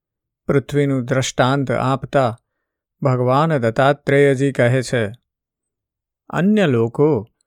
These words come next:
તેને ચાહે એટલું દુઃખ કેમ ન આપે? તે બધા દુઃખોને જ્ઞાનીએ પ્રારબ્ધાનુસાર માનીને પોતાની સ્વરૂપ સ્થિતિથી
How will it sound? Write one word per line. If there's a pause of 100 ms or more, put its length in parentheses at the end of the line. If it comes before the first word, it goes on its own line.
(400)
તેને
ચાહે
એટલું
દુઃખ
કેમ
ન
આપે? (1120)
તે
બધા
દુઃખોને (580)
જ્ઞાનીએ
પ્રારબ્ધાનુસાર
માનીને (720)
પોતાની
સ્વરૂપ
સ્થિતિથી